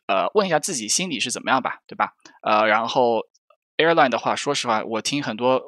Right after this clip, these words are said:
网友说也已经差不多复苏，就是，呃，很多次订机啊，都是，呃，上飞机的时候，他们有的时候要，就是没办法要出去旅游的时候，啊，其实航空也是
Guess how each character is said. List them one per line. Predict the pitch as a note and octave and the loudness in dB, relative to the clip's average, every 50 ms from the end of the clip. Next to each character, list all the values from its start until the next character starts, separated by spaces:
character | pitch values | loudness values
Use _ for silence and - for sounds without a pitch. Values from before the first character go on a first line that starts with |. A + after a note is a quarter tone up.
| - | -2
网 | A#2 A2+ A#2+ B2 | 0 0 0 0
友 | A#2 G2 | -2 -2
说 | F2 - - A2+ A2 | -4 -4 -4 -4 -4
也 | G#2+ G2 F2+ G#2+ | -4 -4 -4 -4
已 | G#2+ G#2 | -4 -6
经 | - - G#2+ | -8 -8 -8
差 | G2+ - C3 | -8 -6 -8
不 | G#2+ - | -6 -8
多 | A#2 | -8
复 | A2+ - - C3 A#2+ | -10 -10 -12 -12 -12
苏， | - - | -12 -10
就 | - - | -6 -6
是， | B2 A#2 - - - - - - | -6 -6 -8 -14 -20 -20 -16 -8
呃， | - A2 A2+ A2 | -2 0 0 0
很 | G2 - A#2 A2 | -2 -4 -6 -4
多 | B2 C3+ | -4 -4
次 | C#3+ - - B2+ | -2 -2 -4 -4
订 | - D#3+ C3+ A#2 | -6 -6 -6 -4
机 | - - B2 | -6 -4 -2
啊， | A#2 G2+ | -2 -2
都 | G2+ A#2+ | -2 -4
是， | A2+ - - | -6 -6 -6
呃， | A#2+ A#2+ - _ _ _ _ - | -6 -8 -8 _ _ _ _ -4
上 | - F#3 D3 | -2 -2 -2
飞 | C3+ C#3+ | -2 -2
机 | C3+ - C#3 | -4 -2 -2
的 | |
时 | A#2 - A2+ | -2 -2 -2
候， | G#2 G2+ _ - _ | -4 -6 _ -14 _
他 | - - C3+ | -10 -8 -6
们 | B2+ B2 | -4 -4
有 | G#2+ | -4
的 | G2+ G#2 A2 | -4 -6 -6
时 | A2 A2+ | -6 -4
候 | G#2+ | -2
要， | A2+ A2 A2 - _ _ _ _ | 0 0 0 -2 _ _ _ _
就 | - - | -10 -6
是 | G#2+ - G#2+ G#2 - _ _ _ _ _ _ _ _ _ | -6 -6 -6 -8 -16 _ _ _ _ _ _ _ _ _
没 | - A2+ G#2+ A2 | -10 -6 -6 -2
办 | - D#3 C#3 | 0 0 0
法 | B2 G#2+ | 0 -2
要 | G2 | -2
出 | G#2 - - A#2 | -2 -4 -8 -12
去 | - - | -12 -12
旅 | G2 G2+ | -10 -10
游 | F2 F#2 | -10 -10
的 | F#2+ | -10
时 | - F#2+ | -10 -12
候， | - - - - - - - | -14 -16 -20 -20 -20 -20 -12
啊， | - - - - | -6 -6 -4 -4
其 | - - | -4 -4
实 | B2 A2+ B2+ | -4 -4 -6
航 | A2+ - - G#2+ A#2+ | -6 -6 -6 -6 -6
空 | A#2 B2+ C3+ C3+ C3 _ _ _ _ _ _ _ | -6 -6 -6 -8 -8 _ _ _ _ _ _ _
也 | - A2 G#2+ | -12 -10 -6
是 | G2+ - B2 A#2 A2+ | -6 -6 -4 -6 -8